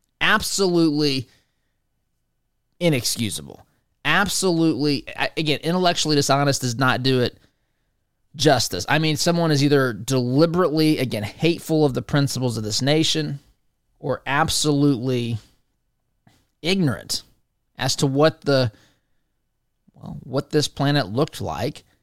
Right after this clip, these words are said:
What, who else would have been, let's put it this way, who else would have been the major political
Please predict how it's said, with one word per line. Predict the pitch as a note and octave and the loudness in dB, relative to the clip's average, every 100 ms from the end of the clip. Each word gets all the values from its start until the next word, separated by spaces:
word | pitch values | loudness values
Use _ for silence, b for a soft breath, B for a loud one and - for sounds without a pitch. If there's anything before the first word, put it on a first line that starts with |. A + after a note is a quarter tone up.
| _ _ _ _ _ _ _ _ _ _ _ | _ _ _ _ _ _ _ _ _ _ _
What, | B2+ F3+ F3 | -4 -2 2
who | E3+ A3 | 2 4
else | A#3+ - | 4 4
would | G#3+ | 2
have | F3+ | 4
been, | F3 D3 | 0 -2
let's | - | -2
put | - | 2
it | G#3 | 2
this | F#3 - | 2 -2
way, | A2 | -2
who | A#2+ G#3+ | 0 4
else | A3+ G#3+ | 4 4
would | F#3+ | 2
have | E3 | 2
been | D3 D#3 D3 | 4 4 4
the | C#3 | 2
major | C3 C3+ C#3+ D3+ C#3 C#3+ C3 B2+ - _ _ _ _ _ _ _ _ _ _ _ _ _ _ - | 2 4 4 4 4 4 4 0 -6 _ _ _ _ _ _ _ _ _ _ _ _ _ _ -4
political | C#3 D3 D3 - C3+ B2+ A#2+ A#2 | 2 4 4 2 2 2 0 -4